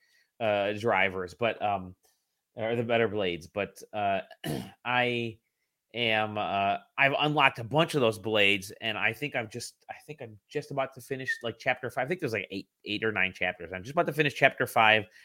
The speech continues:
A lot of shit has gone down. Um, and, uh, there's, like, cool, like, the mercenary stuff. You can kinda send your, your things out for, like, a half hour, your,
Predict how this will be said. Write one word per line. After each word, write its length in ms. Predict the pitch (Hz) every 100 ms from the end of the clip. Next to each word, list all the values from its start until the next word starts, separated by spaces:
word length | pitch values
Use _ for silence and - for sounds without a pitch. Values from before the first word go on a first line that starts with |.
| -
A 40 | 104
lot 220 | 127 147
of 80 | 143
shit 180 | 156
has 120 | 135 120
gone 280 | 127 120
down. 400 | 113 107 107 107 107 _ - _ _ -
Um, 500 | 110 104 98 95 92 _ _ _ _ _ _ -
and, 440 | 107 104 101 95
uh, 340 | 78 95 92 90
there's, 160 | 123
like, 160 | 135 -
cool, 280 | - 160 151
like, 140 | 135
the 60 | 127
mercenary 560 | 123 123 123 131 123 120
stuff. 280 | - 117 -
You 60 |
can 80 | 107
kinda 160 | 120 117
send 280 | - 113
your, 300 | 110 113 113 110 - -
your 100 | 120
things 360 | 120 120 110
out 240 | 110 104 107 -
for, 220 | - 110
like, 140 | 104 98
a 80 |
half 260 | 98 107 -
hour, 340 | 101 101 107 107
your, 340 | 104 104 -